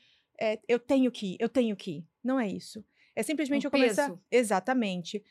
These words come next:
Speaker 1: É simplesmente a gente começar a se apropriar de um conteúdo. Eu gosto muito do livro de Provérbios, ele vai falar muito sobre isso, que a sabedoria é quando você aplica conhecimento.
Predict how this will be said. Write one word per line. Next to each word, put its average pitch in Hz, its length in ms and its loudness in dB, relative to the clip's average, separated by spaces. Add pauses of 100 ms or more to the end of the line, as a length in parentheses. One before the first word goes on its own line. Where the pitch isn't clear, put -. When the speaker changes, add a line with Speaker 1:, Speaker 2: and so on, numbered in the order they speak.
Speaker 1:
É 233 80 -2
simplesmente 277 400 -2
a - 20 -2
gente 262 200 -2
começar 254 260 0
a 247 40 0
se 262 100 -4
apropriar 254 680 -2
de 277 120 -8
um 269 60 -4
conteúdo. 208 680 -6
Eu - 80 -8
gosto 233 240 -2
muito 247 260 2
do 214 100 -6
livro 208 200 -4
de 190 120 -14
Provérbios, 190 520 -4
ele 202 120 0
vai 202 100 -2
falar 202 220 -2
muito 208 220 -4
sobre 202 300 -4
isso, 196 240 -6
que 196 360 -6 (420)
a 202 80 0
sabedoria 214 540 0
é - 20 -2
quando 240 220 -4
você 233 160 -8
aplica 339 400 -4
conhecimento. 320 840 -6